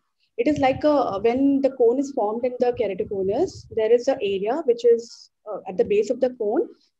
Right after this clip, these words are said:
there's a dipping of the cornea. And in the dipping, when the tears are pooling, those iron will deposit. But that same thing is not happening in P M D.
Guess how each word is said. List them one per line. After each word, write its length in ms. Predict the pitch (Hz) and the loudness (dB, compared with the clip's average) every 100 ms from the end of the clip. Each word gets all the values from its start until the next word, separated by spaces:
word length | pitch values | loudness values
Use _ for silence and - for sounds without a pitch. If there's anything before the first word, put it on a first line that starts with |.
| _ | _
there's 180 | 240 339 | 2 2
a 80 | |
dipping 460 | 254 185 220 277 294 | 0 2 4 4 4
of 140 | 262 | 4
the 80 | - | 0
cornea. 520 | 233 196 180 180 175 - _ _ - | -2 -2 0 0 -2 -8 _ _ -4
And 140 | 233 | 2
in 40 | 277 | 2
the 120 | 311 196 | 2 2
dipping, 320 | 208 - 311 381 | 0 0 -2 0
when 120 | 254 | 0
the 80 | 269 254 | -2 0
tears 320 | 220 247 254 | 2 2 2
are 80 | 294 | -2
pooling, 500 | 302 202 190 269 466 _ _ _ _ | -2 -2 0 -2 -4 _ _ _ _
those 280 | 208 302 - | 2 2 0
iron 380 | 208 208 226 285 | -2 0 2 2
will 140 | 285 196 | 0 -2
deposit. 520 | 180 185 180 175 180 - _ _ 202 | -2 0 -2 -4 -12 -20 _ _ -2
But 200 | 262 233 | -2 0
that 220 | 208 277 | -2 -4
same 400 | - 269 285 320 | -4 0 0 0
thing 160 | 330 311 | 0 -2
is 120 | 285 | -2
not 220 | 233 277 | -4 -4
happening 420 | 247 190 - 220 | -6 -8 -4 -4
in 140 | 233 240 | -4 -6
P 200 | 196 185 | -4 -2
M 120 | 175 | -2
D. 200 | 170 | -6